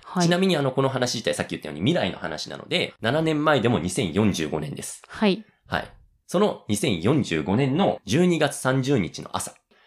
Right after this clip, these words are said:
Speaker 2: 渋谷区の高級住宅地で、
Speaker 1: はい。
Speaker 2: 十条勝一さんと妻のチャナさんが死んでいるのを、
Speaker 1: うんうん。
Speaker 2: 家政婦が発見します。勝一さんは心臓を切り取られていて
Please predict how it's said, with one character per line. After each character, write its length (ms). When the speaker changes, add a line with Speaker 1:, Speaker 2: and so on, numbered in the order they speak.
Speaker 2:
渋 280
谷 120
区 100
の 360
高 260
級 200
住 220
宅 220
地 100
で、 240
Speaker 1:
は 260
い。 200
Speaker 2:
十 200
条 240
勝 280
一 220
さ 120
ん 140
と 320
妻 240
の 220
チ 120
ャ 20
ナ 100
さ 120
ん 100
が 100
死 160
ん 100
で 100
い 60
る 80
の 120
を、 360
Speaker 1:
う 80
ん 40
う 40
ん。 20
Speaker 2:
家 20
政 280
婦 80
が 80
発 280
見 160
し 120
ま 60
す。 240
勝 240
一 160
さ 140
ん 80
は 260
心 300
臓 180
を 80
切 140
り 100
取 140
ら 60
れ 80
て 140
い 60
て 300